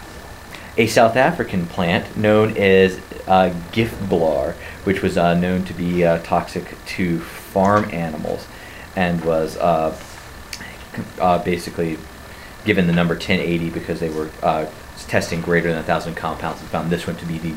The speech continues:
uh, most toxic of all of them. Uh, it's also in low concentration, in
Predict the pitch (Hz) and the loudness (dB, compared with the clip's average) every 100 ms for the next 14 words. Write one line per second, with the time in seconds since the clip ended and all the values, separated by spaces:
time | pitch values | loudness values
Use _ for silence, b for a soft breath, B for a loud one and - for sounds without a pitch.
0 | - 90 80 80 85 85 85 - - 80 | -6 -2 0 0 2 2 2 -2 -4 -2
1 | 82 - 82 - - 87 80 - - - | -2 -8 -10 -8 0 2 2 -2 -8 -12
2 | - B B B B B - 107 101 98 | -14 B B B B B 4 6 8 10
3 | 98 98 - 104 - - 95 92 95 90 | 10 8 4 -4 -2 2 4 4 4 6
4 | 90 90 87 87 87 87 - 87 87 92 | 4 4 2 4 4 2 0 -2 -2 -2
5 | 85 - - 95 | -2 -4 -4 -4